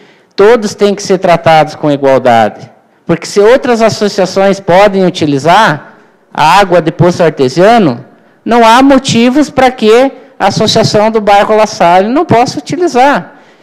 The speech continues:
E com essa colocação da Casan, que ficou explícita e registrada, vereadora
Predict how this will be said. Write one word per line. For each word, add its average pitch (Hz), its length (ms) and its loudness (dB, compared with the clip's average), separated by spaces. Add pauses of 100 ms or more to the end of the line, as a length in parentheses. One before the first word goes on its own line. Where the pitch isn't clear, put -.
(160)
E 196 100 -2
com 226 160 0
essa 277 360 0
colocação 240 840 2
da 175 140 0
Casan, 151 720 0 (280)
que 160 120 -6
ficou 185 300 -2
explícita 190 720 -4
e 156 60 0
registrada, 170 920 -2
vereadora 135 760 -4